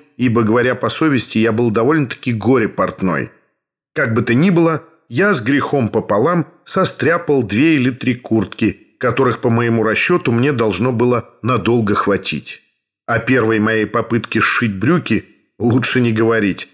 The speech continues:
так как она окончилась постыдной неудачей.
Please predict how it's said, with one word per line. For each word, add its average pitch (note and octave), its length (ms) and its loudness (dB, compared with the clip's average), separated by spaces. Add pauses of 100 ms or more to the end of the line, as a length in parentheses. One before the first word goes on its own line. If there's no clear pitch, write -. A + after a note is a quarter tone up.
(180)
так A#2 220 -4
как A#2+ 200 -2
она C3 280 0
окончилась B2 600 0
постыдной A#2+ 760 -2
неудачей. G2+ 880 -2